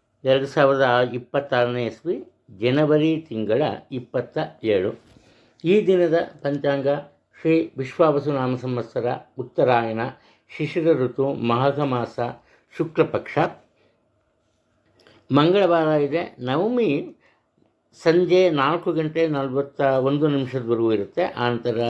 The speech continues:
ಆನಂತರ ದಶಮಿ ಆರಂಭ ಆಗುತ್ತೆ. ಭರಣಿ ನಕ್ಷತ್ರ ಬೆಳಗ್ಗೆ ಒಂಬತ್ತು ಗಂಟೆ ಹದಿನಾರು ನಿಮಿಷದವರೆಗೂ ಇದೆ. ಆನಂತರ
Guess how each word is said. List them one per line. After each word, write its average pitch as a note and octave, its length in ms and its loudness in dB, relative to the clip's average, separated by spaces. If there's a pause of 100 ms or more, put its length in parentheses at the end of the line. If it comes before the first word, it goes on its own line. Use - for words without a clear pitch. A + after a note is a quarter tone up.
(180)
ಆನಂತರ B2 380 0
ದಶಮಿ A#2 540 0
ಆರಂಭ A2 320 0
ಆಗುತ್ತೆ. G2+ 680 -6 (320)
ಭರಣಿ F#3+ 360 4
ನಕ್ಷತ್ರ E3 560 -2
ಬೆಳಗ್ಗೆ C#3 380 0
ಒಂಬತ್ತು C#3 480 0
ಗಂಟೆ C3 260 -2
ಹದಿನಾರು C#3 680 0
ನಿಮಿಷದವರೆಗೂ A#2+ 640 -2
ಇದೆ. B2 160 -2
ಆನಂತರ B2 460 -4